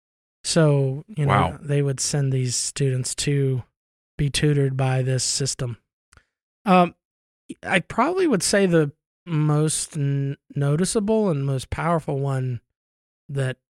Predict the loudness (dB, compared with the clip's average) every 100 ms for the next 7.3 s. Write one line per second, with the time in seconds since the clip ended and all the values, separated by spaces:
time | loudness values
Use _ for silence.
0 | _ -4 -2 -2 -4 -2 0 2 2 0
1 | 0 -2 -2 -4 -6 _ -6 -4 -2 -2
2 | -4 -6 -6 -4 -2 -2 -2 -2 -4 -2
3 | -2 -2 -4 -6 -8 -6 -4 -4 -6 -6
4 | -4 -4 -4 -6 -6 -10 _ _ _ _
5 | _ _ _ -6 0 2 4 2 0 0
6 | 0 0 -2 -2 -4 -4 -4 -4 0 2
7 | 2 -2 -6